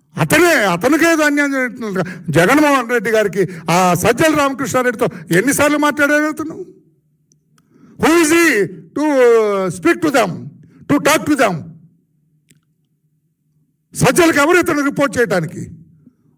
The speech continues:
అడుగడుగున, అడుగడుగున అతను వెళ్ళాడు. రిమాండ్కి వెళ్తే అతను ఎందుకు వెళ్ళటం కోర్టు దగ్గరికి? వీళ్ళందరూ నీతిమంతులా?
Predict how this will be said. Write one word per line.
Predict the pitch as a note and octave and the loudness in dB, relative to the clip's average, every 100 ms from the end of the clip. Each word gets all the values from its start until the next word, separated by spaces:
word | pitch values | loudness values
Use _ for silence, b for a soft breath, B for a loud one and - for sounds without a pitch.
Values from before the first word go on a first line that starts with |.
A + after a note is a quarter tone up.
| - | 0
అడుగడుగున, | G3+ A#3 A3+ D4 C4+ | 2 6 4 4 0
అడుగడుగున | A#3+ G#3 A#3 C4+ A#3 | 0 0 0 -2 -4
అతను | F#3+ C#4 | -4 -2
వెళ్ళాడు. | C#4 A3+ E3+ | 0 0 -4
రిమాండ్కి | - - F#3 A3+ C4+ B3 | -10 -2 2 2 2 0
వెళ్తే | A#3+ A3+ | 0 -2
అతను | A3 B3 | -4 -6
ఎందుకు | B3 B3+ | -4 -6
వెళ్ళటం | A3 B3+ A#3 F3+ | -4 -4 -4 -6
కోర్టు | F3+ A#3 B3 | 0 0 2
దగ్గరికి? | B3 C4 C4 B3 - _ _ _ _ - _ _ _ _ _ _ _ _ B B B | -2 -2 -6 -12 -18 _ _ _ _ -20 _ _ _ _ _ _ _ _ B B B
వీళ్ళందరూ | G3 C4 C4+ D4+ C4 | 2 4 4 2 2
నీతిమంతులా? | C#4+ C#4 A#3 F#3 E3+ C3 G#2 G#2 | 0 -2 -4 -2 -2 -2 -6 -14